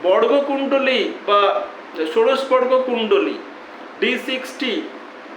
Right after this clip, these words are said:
বা যে, আহ, ষষ্ঠী অংশ যেটাকে বলে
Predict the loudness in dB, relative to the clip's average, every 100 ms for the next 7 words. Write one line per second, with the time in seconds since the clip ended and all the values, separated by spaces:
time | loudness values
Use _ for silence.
0 | -18 -18 -18 -18 -18 -18 -8 0 2 2
1 | -2 -10 -16 -18 -18 -18 -18 -18 -18 -18
2 | -16 -16 -16 -18 -12 0 2 2 2 2
3 | 2 0 -6 -6 0 0 0 0 2 2
4 | 0 0 2 2 2 2 2 4 2